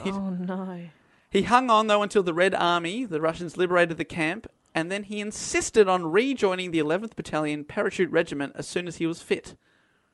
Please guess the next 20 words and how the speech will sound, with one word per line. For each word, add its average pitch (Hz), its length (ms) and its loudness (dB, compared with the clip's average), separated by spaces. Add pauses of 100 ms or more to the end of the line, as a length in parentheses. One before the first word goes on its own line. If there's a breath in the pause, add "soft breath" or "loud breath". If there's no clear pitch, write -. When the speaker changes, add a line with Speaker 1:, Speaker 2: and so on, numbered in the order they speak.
(260)
Speaker 2:
And 147 140 -6
he 180 80 -4
went 202 160 0
back. - 420 -2
Speaker 1:
I 190 120 -2
love 185 240 0
him. 156 300 -14 (640)
Speaker 2:
He 208 60 -2
was 208 140 2
then 247 160 4
seriously 262 440 2
injured 214 280 0
and 202 120 0
knocked 196 220 -2
unconscious 175 560 -4
in 151 80 -6
a 147 60 -2
training 214 480 -4
jump. 277 280 2 (300)
Speaker 1:
Oh. 160 300 -10